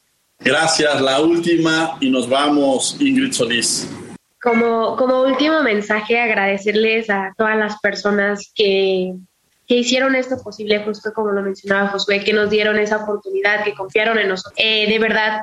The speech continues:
Speaker 2: pues, hemos estado trabajando desde la primera semana en la que, eh, ocupamos el cargo, hemos estado ahí, dale, dale, dale, dale. Entonces, pues, estamos muy emocionados, eh, de verdad.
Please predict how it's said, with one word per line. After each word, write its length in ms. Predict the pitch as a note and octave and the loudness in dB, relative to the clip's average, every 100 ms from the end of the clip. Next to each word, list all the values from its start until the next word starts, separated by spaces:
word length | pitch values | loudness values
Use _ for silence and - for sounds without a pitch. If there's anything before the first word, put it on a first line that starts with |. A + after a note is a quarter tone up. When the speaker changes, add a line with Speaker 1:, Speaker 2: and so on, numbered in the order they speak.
| - | -2
Speaker 2:
pues, 240 | A3+ A3 - | -2 -2 0
hemos 220 | A#3+ A#3 | 2 2
estado 380 | A3+ A3+ A3 A3 | 0 0 0 0
trabajando 560 | G3 F#3 F#3+ G#3+ G#3+ | 0 0 -2 0 2
desde 280 | G#3 G3 G3 | 2 0 0
la 180 | G3 G3 | 0 0
primera 260 | G3+ A3 A3 | 0 0 0
semana 300 | A3+ A3 A3+ | 0 2 0
en 60 | |
la 160 | G#3 G3+ | 0 0
que, 360 | F#3+ F#3 F3 - _ | 0 0 -4 -10 _
eh, 240 | G3+ G3+ G#3 | 0 2 0
ocupamos 480 | G#3 - A3 A#3+ | -2 -2 0 2
el 160 | A3 G#3 | 0 0
cargo, 280 | G#3+ G#3 A3 | 0 0 0
hemos 180 | A3 G#3+ | -2 -4
estado 200 | G#3 G#3 | -6 -4
ahí, 140 | G#3+ | -2
dale, 300 | A3 G#3+ G#3 | 0 2 2
dale, 240 | G#3 G3+ | 2 2
dale, 220 | G3+ G3+ G3+ | 2 2 2
dale. 360 | G3+ A#3 - - _ _ _ - | 0 0 -4 -12 _ _ _ 0
Entonces, 500 | A#3+ A#3+ B3 A#3+ B3 | 0 2 2 2 2
pues, 140 | B3 | 0
estamos 240 | B3 C#4 C4+ | 2 0 2
muy 160 | C#4+ | 2
emocionados, 720 | C#4 G#3 G#3 G#3+ A3+ A#3 A#3 - | 2 0 0 2 2 0 -2 -2
eh, 200 | G#3+ G3+ | 0 2
de 140 | G3+ | 2
verdad. 460 | G3+ G3 G3+ G#3 | 0 0 0 0